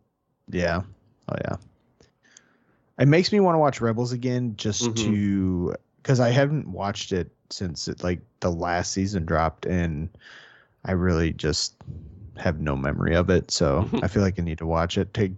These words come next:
Speaker 1: <laughs> kinda get a refresher. Um, and I'm pretty sure Hayden Christensen's supposed to be in this. I don't, I, I would guess flashbacks at this point, but,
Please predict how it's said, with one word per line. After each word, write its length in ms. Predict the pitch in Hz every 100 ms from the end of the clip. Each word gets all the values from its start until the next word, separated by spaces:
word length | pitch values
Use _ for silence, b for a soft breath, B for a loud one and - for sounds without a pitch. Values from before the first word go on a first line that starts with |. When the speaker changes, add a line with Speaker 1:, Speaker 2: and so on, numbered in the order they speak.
| -
Speaker 1:
<laughs> 140 | -
kinda 300 | - 120 131
get 200 | 127 143
a 60 | 117
refresher. 760 | 107 107 - 110 - 107 110 b b b b b b _ -
Um, 380 | - 50 - - - -
and 140 | 110
I'm 140 | 113 117
pretty 320 | - 233 156
sure 300 | - 135 120
Hayden 300 | 110 107 95
Christensen's 680 | 104 90 - 87 - 90 -
supposed 500 | - 107 95 95 -
to 60 |
be 200 | 87 98
in 120 | 101
this. 260 | 107 104 107
I 60 | 95
don't, 140 | 95
I, 100 | - 104 95 - -
I 40 |
would 220 | 107 98 92
guess 500 | 104 104 - - - -
flashbacks 680 | 110 117 127 - 156 151 -
at 120 | -
this 160 | 143 -
point, 340 | 165 160 -
but, 240 | 101 80